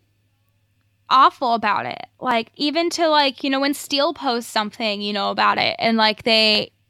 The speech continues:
comment back at him something, like, disgusting or vulgar, you know? It's, it's really sad to see, like, our friends being attacked for their love for this movie.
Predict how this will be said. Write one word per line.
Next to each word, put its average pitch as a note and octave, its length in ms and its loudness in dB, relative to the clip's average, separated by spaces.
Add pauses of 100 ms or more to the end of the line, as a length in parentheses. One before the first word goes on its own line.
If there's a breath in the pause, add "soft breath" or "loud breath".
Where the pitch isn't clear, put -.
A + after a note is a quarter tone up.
comment - 340 0
back A3+ 200 2
at - 100 -4
him C4+ 460 2
something, G#3+ 400 -4
like, G3+ 200 -2
disgusting G#3 880 -2
or G3 300 -6 (920)
vulgar, G#3 600 2
you A3 160 6
know? A#3 560 6
It's, - 460 -4 (380)
it's E4 240 -4
really F#4+ 240 -2
sad C4 360 0
to C4+ 100 -6
see, A#3 540 -2
like, G#3+ 200 -2
our A3 180 0
friends G#3+ 400 0
being G#3 260 0
attacked G3+ 520 -2
for G3+ 220 -4
their F#3+ 160 -2
love G3 300 -2
for F#3+ 140 -4
this - 260 -10
movie. - 440 -10